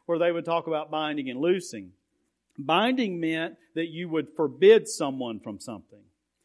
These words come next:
Loosing would mean that you permitted something.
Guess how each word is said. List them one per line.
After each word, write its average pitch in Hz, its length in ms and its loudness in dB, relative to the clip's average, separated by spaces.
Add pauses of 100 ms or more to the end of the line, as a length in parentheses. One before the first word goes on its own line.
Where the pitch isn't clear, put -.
(360)
Loosing 156 920 2 (220)
would 160 160 0
mean 170 260 -4
that 170 140 -6
you 165 160 -8
permitted 160 640 0
something. 98 460 -10